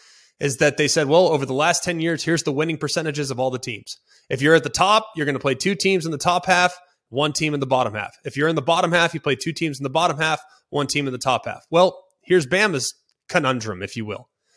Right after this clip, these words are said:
Yes, L S U, top half team, they're on the list. Auburn, top half team,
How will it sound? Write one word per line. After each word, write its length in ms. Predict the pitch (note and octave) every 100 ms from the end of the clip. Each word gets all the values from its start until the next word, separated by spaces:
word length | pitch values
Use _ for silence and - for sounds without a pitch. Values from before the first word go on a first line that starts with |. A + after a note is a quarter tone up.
| _ _ _ -
Yes, 300 | G#3+ E3+ - -
L 160 | D#3+ F#3+
S 180 | E3+ -
U, 280 | A3 A3+ A3 -
top 280 | - E3 D#3
half 200 | D#3 -
team, 400 | F3 F#3 F#3+ F3+ _ -
they're 180 | C#3 C3+
on 120 | C3
the 60 |
list. 340 | C3+ A#2+ - - _ _ -
Auburn, 380 | F3+ D3 A2 - -
top 260 | D#3 D3
half 180 | D#3+ C#3+
team, 280 | F3 F3+